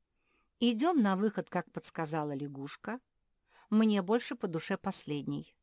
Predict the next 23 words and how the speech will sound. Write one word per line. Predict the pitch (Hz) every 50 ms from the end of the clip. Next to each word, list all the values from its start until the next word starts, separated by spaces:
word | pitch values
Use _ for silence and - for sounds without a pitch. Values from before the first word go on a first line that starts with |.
| _ _ _ _ _ _ _ _ _ _ _ _ _ _ _ _ _ _ _ _ _ _ _ _
«Я | - - 311 370 311
тоже | - - 175 156 156 156
от | 151 - -
первых | - 180 170 160 151 156 170
двух | 180 214 311 320 - -
не | 196 196
в | 170
восторге», | 165 151 - - - - 139 143 135 139 147 143 147 _ _ _ _ _ _ _ -
кивнул | - 156 143 151 160 165 156 151
Бен. | 143 147 147 143 151 156 160 _ _ _ _ _ _ _ _ _ _ _ _ -
«Каролина, | - 185 185 185 175 156 156 151 160 190 233 - _ _ _ _ _ _ _ -
твое | - 180 185 196 233 294 359
мнение | 349 247 175 185 214 208 190 156
нам | 147 165 180 180 156
известно. | 135 151 139 143 143 143 - - 160 165 180 _ _ _ _ - - _ -
Жози | 185 175 196 240 202 160 143 156 143
тоже | _ - 156 147 135 151 147
высказалась. | 151 160 160 - - - 220 220 269 285 311 330 - - - _ _ _ _ _ _
Мафи, | - 185 190 175 175 180 - - 233 185 _ _ _ -
Куки». | - 226 214 - - - 233 254 262 _ _ _ _ _ _ _ _ _ _ _ _ _ _ _ _ _ _ _ _ _ -
«Идем | 233 233 208 269 311 320 294 269
в | 269
лес», | 277 262 196 - - - _